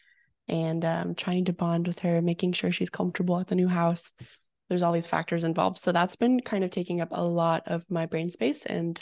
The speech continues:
heart space, and it's been really wonderful. It's like a lifelong dream fulfilled, and then I get to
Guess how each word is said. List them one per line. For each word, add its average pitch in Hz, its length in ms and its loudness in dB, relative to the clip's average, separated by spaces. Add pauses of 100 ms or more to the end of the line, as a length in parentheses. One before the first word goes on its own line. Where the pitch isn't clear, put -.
heart - 200 -2
space, 208 400 -4 (680)
and 190 100 -2
it's 175 140 -8
been 180 120 -2
really 165 220 -4
wonderful. 175 480 -6 (640)
It's 220 220 -4
like 170 200 0
a 165 240 2 (600)
lifelong 180 580 2
dream 170 320 0
fulfilled, 175 760 0 (120)
and 170 200 0
then 170 140 0
I 175 80 -2
get - 220 -8
to 185 200 -4